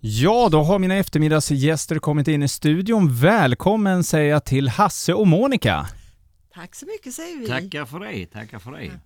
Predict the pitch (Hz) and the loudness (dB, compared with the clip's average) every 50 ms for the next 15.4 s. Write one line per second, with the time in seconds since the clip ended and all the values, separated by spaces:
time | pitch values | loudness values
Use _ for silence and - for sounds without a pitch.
0 | 165 151 175 196 - 214 196 240 220 180 185 170 - - - 240 254 277 277 269 | 2 4 4 4 2 4 4 4 4 4 2 2 0 -2 0 0 0 0 0 -2
1 | 269 269 262 262 262 254 254 247 247 240 240 247 233 196 170 170 170 165 - 170 | -2 -2 0 0 0 2 2 2 0 0 0 0 0 2 2 2 2 0 0 2
2 | 180 175 - - 185 180 - 196 180 160 - - 175 139 113 113 123 127 147 165 | 2 2 2 0 -2 0 0 0 0 0 -2 -2 0 0 0 0 0 0 2 2
3 | 175 175 185 180 185 180 180 180 175 175 175 170 160 175 180 175 160 175 190 190 | 2 2 0 0 0 0 2 2 2 2 0 -2 -2 -4 -4 -4 -2 -2 -4 -4
4 | 190 190 185 151 233 - 247 208 - - 220 233 262 247 285 262 175 - 185 208 | -4 -6 -6 -8 -8 -8 -8 -8 -4 -2 0 0 2 2 2 2 2 2 0 -2
5 | 269 233 - - 214 - - 208 170 - - 175 170 170 170 165 160 160 160 160 | -4 -6 -4 -4 -4 -2 0 0 0 0 0 0 0 2 2 2 2 2 0 0
6 | - - 170 156 127 117 123 139 147 143 151 147 147 135 - 151 143 139 135 127 | 0 0 0 0 2 0 0 0 0 0 0 2 2 0 0 0 0 0 0 0
7 | 139 147 151 143 135 131 135 139 139 160 170 151 135 113 101 92 95 98 120 120 | 2 2 4 4 4 4 2 2 2 0 0 0 0 0 0 0 0 -2 -2 0
8 | 110 113 117 113 - - - - 139 123 110 104 - - - 104 104 107 135 165 | 0 0 -2 -2 -4 -6 -6 -6 -4 -2 -2 -4 -6 -6 -6 -4 -4 -2 -2 -2
9 | 196 190 - 220 226 - - 226 220 214 208 214 220 208 190 196 196 220 190 160 | -2 -2 -2 -4 -4 -2 -2 -2 -2 -2 -2 0 0 0 0 0 0 0 2 2
10 | 151 156 180 185 190 - - 196 196 185 - 220 196 156 127 131 117 107 98 98 | 2 0 0 -2 -4 -4 -4 -4 -4 -2 -2 -2 -2 0 2 2 0 2 0 -2
11 | 95 - 113 104 98 101 98 98 98 - _ _ - 120 123 120 117 107 107 113 | -2 -2 -2 -2 -2 -2 -2 -2 -4 -6 _ _ -8 -4 -2 0 0 0 0 -2
12 | 131 170 180 - 196 196 196 196 208 185 - 208 - - - 131 104 - - - | -2 -4 -4 -4 -4 -4 -4 -6 -6 -6 -6 -6 -6 -6 -4 -6 -4 -6 -6 -10
13 | - - - 92 - 196 240 277 320 359 359 349 339 320 311 285 277 277 269 269 | -10 -10 -10 -12 -14 -16 -18 -16 -16 -16 -16 -16 -16 -14 -14 -14 -14 -14 -14 -16
14 | 254 - 254 - 254 233 - - _ - 254 269 269 247 233 226 220 220 208 - | -16 -20 -20 -20 -18 -20 -20 -20 _ -20 -18 -18 -16 -16 -14 -14 -14 -14 -14 -16
15 | - 202 196 190 190 190 190 | -16 -16 -14 -12 -12 -12 -14